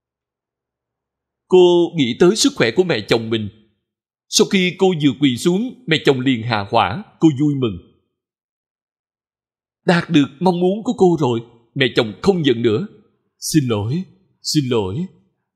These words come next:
mau mau rót trà cho bà ấy ly trà nóng." Hơn nữa, cuộc đời là bộ phim nhiều tập phải tiếp tục coi. Có lúc không vượt qua được là do bị kẹt ở một động tác nào đó,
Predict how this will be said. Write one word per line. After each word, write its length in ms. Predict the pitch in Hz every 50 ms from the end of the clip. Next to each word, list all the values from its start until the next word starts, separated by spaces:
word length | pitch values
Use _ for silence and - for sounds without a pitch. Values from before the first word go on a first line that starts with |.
| _
mau 120 | - 147 143 143
mau 340 | 139 139 131 135 135 135 123
rót 140 | 196 233 233 -
trà 220 | - 135 120 107 104
cho 160 | 101 - 143
bà 140 | 117 117 110
ấy 300 | - - 123 147 208 226 170
ly 120 | 170 156 -
trà 140 | - 117 98
nóng." 300 | 90 101 107 135 190 233 - _ _ _ _ _ _ _ _ _ _ _ _ _ _ _ _ _ _ _ _ _ _ _ _ _ _ _ _ _ _ _ _ _ _ _ _ _ _ _ _ _ _ _ _ _ _ _ _ _ _ _ _ _ _ _ _ _ _ _ _ _ _ _ _ _ _ _ _ _ -
Hơn 200 | 180 185 170 147
nữa, 240 | 127 113 107 120 185 -
cuộc 220 | - 160 131 - -
đời 280 | 123 120 113 107 104 95
là 140 | 107 110 107
bộ 120 | 107 117 107 92 90
phim 180 | - 160 151 143
nhiều 180 | 131 127 113 101 92
tập 120 | - 110 - - - -
phải 80 | 113 -
tiếp 80 | - 233 -
tục 100 | 139 123 - -
coi. 200 | - 143 139 135 - - _ _ _ _ _ _ _ _ _ _ _ _ _ _ _ _ _ _ _ _ _ _ _ _ _ _ _ _ _ _ _ _ _ _ _ _ _ _ -
Có 140 | - 196
lúc 220 | 208 202 214 285 277 -
không 220 | - 208 190 190 165 135
vượt 120 | 139 120 123 -
qua 200 | - 165 170 165
được 220 | 160 139 143 127 110 - - -
là 380 | - 135 127 127 123 120 113 151
do 80 | 170 180
bị 220 | 170 147 127 113 -
kẹt 200 | - 131 123 117 -
ở 120 | - 123 113
một 160 | 131 170 - - 151
động 240 | 127 104 92 113 -
tác 220 | - 196 240 - -
nào 160 | 123 107 92
đó, 260 | 104 110 123 196 208